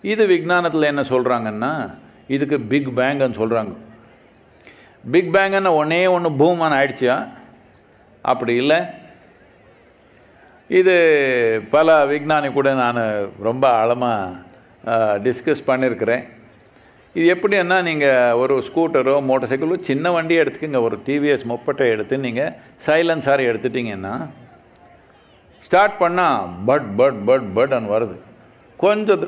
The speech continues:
ஆக்சிலரேட்டர் கொடுத்தா புர்ருன்னுது. இப்போ அவரு ஒரு பிக் பேங்குன்னு சொன்னாங்க. நான் அவர் கூட உட்கார்ந்து விவாதம் பண்ணி, ஒண்ணே ஒண்ணு நடந்துச்சான்னு கேட்டேன். இல்ல, இல்ல, நிறைய நடந்துச்சுன்னு சொன்னாங்க.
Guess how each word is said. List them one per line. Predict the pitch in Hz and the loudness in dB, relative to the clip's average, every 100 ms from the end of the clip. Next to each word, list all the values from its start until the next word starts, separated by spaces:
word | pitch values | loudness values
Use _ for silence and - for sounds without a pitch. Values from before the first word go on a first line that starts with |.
| - | -8
ஆக்சிலரேட்டர் | 170 180 180 196 185 170 147 | -2 -2 2 2 2 0 0
கொடுத்தா | 156 180 143 98 104 | 0 2 0 0 0
புர்ருன்னுது. | 139 143 139 139 139 120 98 104 - - - - _ - _ - _ _ _ _ _ _ _ | 2 4 4 4 2 0 -6 -12 -18 -20 -20 -20 _ -20 _ -20 _ _ _ _ _ _ _
இப்போ | 101 92 175 190 160 | -16 -2 2 4 4
அவரு | 156 180 175 | 2 0 0
ஒரு | 143 147 135 | 2 2 0
பிக் | 139 127 | -2 0
பேங்குன்னு | 147 151 135 123 | -2 -2 -4 -4
சொன்னாங்க. | 123 107 92 78 - - 127 | -4 -6 -8 -16 -20 -20 -8
நான் | 143 165 156 | -2 0 2
அவர் | 143 131 | 0 0
கூட | 139 139 | 0 0
உட்கார்ந்து | 123 120 131 131 127 120 | -2 -2 -2 0 -2 -2
விவாதம் | 117 120 117 110 98 | 0 0 -2 -4 -6
பண்ணி, | 107 110 104 - - - - | -6 -6 -8 -12 -16 -20 -6
ஒண்ணே | 117 143 170 | -2 0 0
ஒண்ணு | 165 147 | 0 0
நடந்துச்சான்னு | 123 123 117 110 120 120 104 | -2 -2 -4 -4 -4 -4 -4
கேட்டேன். | 101 95 107 - 117 | -8 -8 -12 -16 -8
இல்ல, | 143 165 | -2 0
இல்ல, | 131 123 143 | 0 -2 -4
நிறைய | 120 104 143 143 | -4 -4 -2 -2
நடந்துச்சுன்னு | 101 92 87 - - - | -4 -8 -12 -16 -20 -20
சொன்னாங்க. | - - | -20 -20